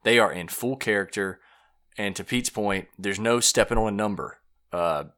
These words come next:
there is, there actually is no stepping on a number at all in the attraction, uh, which is, which is kinda cool. So, uh, that's a, that's a, of course, Pete, you had to pick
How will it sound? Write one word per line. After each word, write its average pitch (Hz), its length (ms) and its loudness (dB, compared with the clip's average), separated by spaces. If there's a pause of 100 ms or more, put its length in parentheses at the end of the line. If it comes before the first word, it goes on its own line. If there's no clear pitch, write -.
(440)
there 135 140 8
is, 151 80 8
there 160 200 4
actually 131 400 4
is 117 140 4
no 113 200 4
stepping 95 340 0
on 92 60 -2
a 92 40 -6
number 92 260 -2
at 92 120 0
all - 360 2 (300)
in 107 80 -8
the 95 80 -4
attraction, 117 400 -2 (960)
uh, 87 180 2
which 95 220 -4
is, 87 180 -4 (1000)
which 139 200 2
is 117 80 4
kinda 123 220 4
cool. 107 280 -2
So, 95 400 6 (200)
uh, 101 120 6
that's 131 260 8
a, 151 80 2
that's 127 260 2
a, 110 160 2 (120)
of - 120 -2
course, - 280 2
Pete, 143 280 -2
you 160 140 2
had 123 180 6
to 120 80 -4
pick 143 260 0